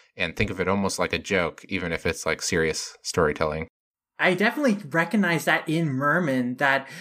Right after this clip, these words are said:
Speaker 2: there, it seems very much inspired from gag manga action in terms of, like, how you depict an action scene. And, like, there is a punchline to every, uh, beat of your action sequences. And I think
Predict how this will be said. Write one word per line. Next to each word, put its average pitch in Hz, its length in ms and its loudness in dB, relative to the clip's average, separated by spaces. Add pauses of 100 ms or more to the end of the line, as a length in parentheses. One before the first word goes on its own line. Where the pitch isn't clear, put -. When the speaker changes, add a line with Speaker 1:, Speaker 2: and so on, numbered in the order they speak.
(220)
Speaker 2:
there, 165 480 2
it 202 160 0
seems 220 380 2
very 185 500 2
much 175 260 -2
inspired 160 480 0
from 147 220 -2
gag 151 520 2
manga 143 320 -2
action 131 480 -2
in 127 140 -4
terms 135 380 -4
of, 135 240 -4 (320)
like, 139 280 4
how 160 300 2
you 151 220 2
depict 156 360 -2
an 143 80 -2
action 131 340 -2
scene. 147 340 0
And, 135 200 0
like, 139 180 2
there 151 180 0
is 156 240 2
a 139 260 4 (540)
punchline 143 1120 4
to 156 640 4
every, 156 500 4
uh, 143 140 6
beat 160 380 0
of 139 120 0
your 151 140 0
action 139 320 0
sequences. 131 800 -4 (480)
And 175 440 2 (120)
I 202 120 2
think 285 420 2